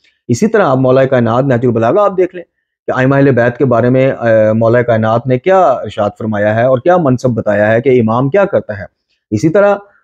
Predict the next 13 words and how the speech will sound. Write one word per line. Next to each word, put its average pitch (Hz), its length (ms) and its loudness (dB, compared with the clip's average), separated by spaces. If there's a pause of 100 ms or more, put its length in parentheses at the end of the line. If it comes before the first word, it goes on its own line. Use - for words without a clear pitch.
(140)
अ, 135 40 -4
अहादीस 131 600 0
मोतबरा 151 480 0
में 160 220 -2 (160)
<clears throat> 240 560 -2 (580)
अ, 113 480 -2 (560)
जनाब 120 300 2
अल्लामा 131 380 2
आसिफ 123 360 -2
मोसनी 139 300 0
अल्लाह 139 300 2
मुकामहू 127 460 0
ने 127 200 -2